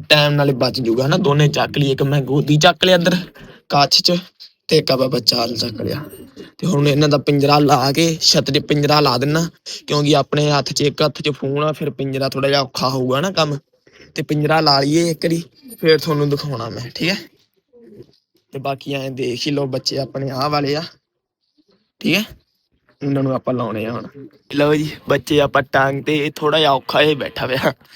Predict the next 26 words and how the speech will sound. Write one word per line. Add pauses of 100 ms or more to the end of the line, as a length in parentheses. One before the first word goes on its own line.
(1400)
ਇਹ
ਨਾ,
ਮਤਲਬ,
ਹਜੇ
ਛੋਟੇ
ਜ਼ਿਆਦੇ
ਆ,
ਬਹਿਣ
ਦਾ
ਹਜੇ
ਵੱਲ
ਜਾ
ਨਹੀਂ,
ਹਨਾ?
ਖੰਭ
ਜੇ
ਖਰਾਬ
ਵੀ
ਨਾ
ਹੋ
ਜਾਣ,
ਮੈਨੂੰ
ਇਹ
ਡਰ
ਰਹਿੰਦਾ
ਵਾ।